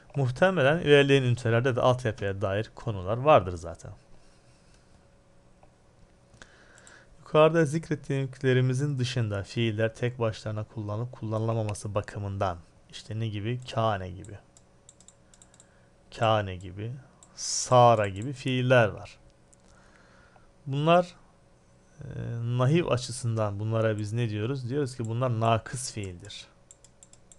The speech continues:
Nahiv ilmi açısından nakıs. Nakıs eksiklik demek. Hangi bakımdan eksiklik taşıyor?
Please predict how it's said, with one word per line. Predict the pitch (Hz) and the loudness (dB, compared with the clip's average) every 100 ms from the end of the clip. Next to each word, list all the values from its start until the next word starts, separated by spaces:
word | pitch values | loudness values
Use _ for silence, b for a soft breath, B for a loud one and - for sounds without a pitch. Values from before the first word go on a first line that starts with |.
| - - _ - 117 | -20 -20 _ -12 -6
Nahiv | 110 113 127 131 | -2 2 2 2
ilmi | 101 101 | -2 0
açısından | 123 - - 98 98 101 | 0 0 -8 -14 -12 -8
nakıs. | 104 98 - - - - b b b b | -6 -6 -10 -14 -14 -20 b b b b
Nakıs | 131 139 160 180 | -4 -4 -4 -4
eksiklik | 165 156 - 165 147 - | -2 -2 -6 -8 -8 -10
demek. | 107 123 - | -14 -10 -2
Hangi | 151 143 | -2 0
bakımdan | 120 113 110 110 | -2 -2 -8 -6
eksiklik | 113 - - 117 | -8 -10 -16 -14
taşıyor? | - 107 - 185 | -12 -10 -8 -10